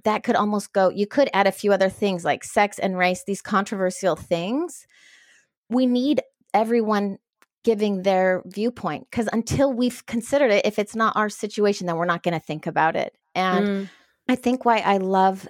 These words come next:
Speaker 1: that quote also is because she's not saying, "You, I'm gonna prove it and you'll see." And it, there's not a bossy tone. It's, like, really taking stock that, like, this is a controversial thing and all I can do is show you how I feel about it. And
Speaker 2: Mm.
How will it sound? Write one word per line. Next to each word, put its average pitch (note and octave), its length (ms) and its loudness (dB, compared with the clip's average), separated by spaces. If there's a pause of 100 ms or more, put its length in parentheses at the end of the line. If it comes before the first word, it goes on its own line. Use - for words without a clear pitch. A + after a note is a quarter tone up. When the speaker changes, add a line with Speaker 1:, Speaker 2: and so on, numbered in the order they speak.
Speaker 1:
that G3 300 0
quote - 400 2
also G3 420 2
is F3+ 200 -2
because G#3+ 380 -4
she's G3+ 260 -6
not G#3 440 0 (520)
saying, F3+ 540 -2
"You, C4 80 0 (100)
I'm D#4+ 160 0
gonna E4 240 0
prove D4 300 0
it A#3+ 160 2
and G#3+ 180 -2
you'll A#3+ 140 2
see." A#3 240 0
And G3 120 0
it, - 160 0
there's A3+ 180 0
not C4 140 4
a C#4 40 4
bossy A3+ 380 0
tone. A#3 320 0
It's, G3+ 220 -2
like, A3 180 0
really A#3+ 440 2
taking A#3 640 -2 (640)
stock - 460 -4
that, - 120 -4
like, G3 200 0
this B3 200 0
is C4 160 2
a B3 60 2
controversial G#3+ 640 -2
thing G#3 240 0
and F#3 140 -2
all G#3 160 2
I G#3+ 80 2
can G#3+ 160 -2
do F#3+ 120 2
is F3+ 120 0
show F#3 180 2
you F3 160 2
how E3 220 0
I D#3+ 120 2
feel E3+ 300 -4
about - 340 0
it. - 280 -2
And F3+ 420 0
Speaker 2:
Mm. G#3+ 280 -6